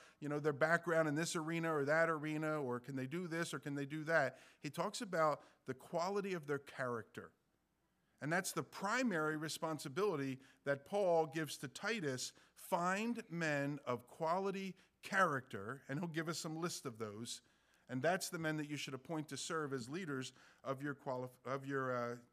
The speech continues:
churches in each of these communities. I might recommend, I'm not gonna go as depth today, uh, as deep today as we typically do when we go verse by verse, because First Timothy chapter three,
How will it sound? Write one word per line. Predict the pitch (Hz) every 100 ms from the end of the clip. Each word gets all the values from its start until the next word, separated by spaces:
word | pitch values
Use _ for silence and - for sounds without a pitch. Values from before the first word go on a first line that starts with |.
| -
churches | - 233 - 135 127
in | 139 143
each | 139 143
of | 127
these | 127 127 - - - _ _
communities. | - 180 175 196 160 113 95 - - - _ _ _ - -
I | 135 156
might | 165 156
recommend, | 156 151 160 175 170 147 143
I'm | 196
not | 240
gonna | 226 180
go | 143 165 160
as | 143 131 120
depth | 107 147 185 - 180 -
today, | 202 180 185 196 214 180 _ _ _ _ -
uh, | 117 113 110 -
as | 120 127 117
deep | 180 190
today | - 175 175 190 -
as | 139 120
we | 127
typically | 123 196 180 208 233 233
do | 240 247 262 233 165
when | 180
we | 185
go | 185 180
verse | 185 190
by | 190 185
verse, | 196 208 - - - _ _
because | 151 165 147
First | - 208 214
Timothy | 226 190 180 180
chapter | - 170 165 156
three, | 139 165 185 165 135